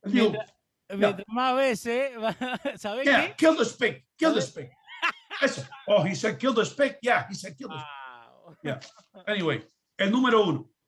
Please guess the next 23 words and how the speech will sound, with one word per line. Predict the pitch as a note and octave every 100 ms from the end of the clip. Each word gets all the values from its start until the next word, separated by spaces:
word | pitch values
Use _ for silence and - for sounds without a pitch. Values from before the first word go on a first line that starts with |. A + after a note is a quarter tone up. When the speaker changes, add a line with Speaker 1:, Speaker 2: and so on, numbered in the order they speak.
| _
Speaker 2:
Número | A#3+ D#4 G#3
Speaker 1:
<clears throat> |
El | D3+
crimen | A#3+ A3+ G3+
número | G#3 G3+ F#3 F3
uno. | C3+ A2 _ _ _ _ _ _ _ -
Eh, | D#3 D#3+ D#3 - _
robo. | D#3 G3 G3 C3+ - _ _ _
Esto, | F3 - G#3 -
robo | E3 G#3 G3
en | D#3
general. | D#3+ D3+ C#3+ - - _ _ _
Robo | D#3+ E3+ D#3+
de, | D3 C3+
de, | C#3 C3
de | C#3
computadoras, | C3 C3 C3+ C3 D#3+ G3 G3 F#3+ - _ _ B2+
robo | D#3 D3
de | C3 B2
casas, | F3+ F#3 - F#3+ - _ _
robo | - C3+ D#3+ D#3+
de | C#3+
identidad | C3+ B2+ A2+ A2 C#3 G3 G3